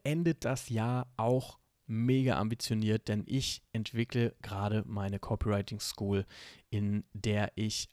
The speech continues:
all mein Wissen aus über zehn Jahren Copywriting in ein leicht konsumierbares Online-Training gieße.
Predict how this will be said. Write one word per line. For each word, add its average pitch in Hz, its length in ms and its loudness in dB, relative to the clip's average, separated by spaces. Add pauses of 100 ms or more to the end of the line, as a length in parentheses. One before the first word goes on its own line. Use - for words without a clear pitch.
all 131 240 2
mein 120 260 2
Wissen 123 280 2
aus 104 160 2
über 107 180 0
zehn 107 240 -2
Jahren 98 240 0
Copywriting 95 720 -2 (480)
in 104 120 -4
ein 98 320 -2 (320)
leicht 120 640 -2 (160)
konsumierbares 117 1040 2
Online-Training 98 920 -2
gieße. 117 500 -4